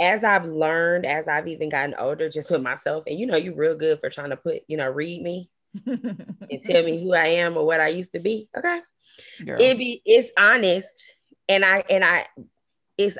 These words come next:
Speaker 1: honest because it's, it wasn't okay. It was a lot of, a, a, a lot of things that I expected from people, um, or I, it was a lot of things that I expected from people, and I just would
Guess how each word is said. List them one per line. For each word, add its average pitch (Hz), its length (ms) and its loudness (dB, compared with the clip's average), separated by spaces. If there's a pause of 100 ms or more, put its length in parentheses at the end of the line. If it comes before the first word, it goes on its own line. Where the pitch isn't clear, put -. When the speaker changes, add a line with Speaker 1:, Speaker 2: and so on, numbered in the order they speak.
Speaker 1:
honest 175 560 0
because 156 720 -4
it's, 156 380 -6 (1200)
it 190 80 2
wasn't 196 380 2
okay. 151 400 -2
It 185 60 -4
was 185 120 -6
a 160 60 0
lot 175 200 2
of, 175 120 -2 (160)
a, - 40 -2
a, 156 420 -2
a - 20 -6
lot 180 240 -2
of 180 120 -2
things 165 260 -6
that 151 120 -4
I 147 140 0
expected 175 720 -4
from 170 140 -10
people, 170 560 -8 (440)
um, 156 400 -4
or 151 320 -2 (100)
I, 160 300 2 (2000)
it 214 80 4
was 226 120 4
a 202 60 0
lot 185 200 4
of 214 80 -8
things 208 180 -6
that 180 100 -2
I 156 40 0
expected 165 400 -4
from 160 140 -10
people, 160 300 -8
and 147 100 -4
I 139 100 -4
just 147 480 -4 (520)
would 151 400 2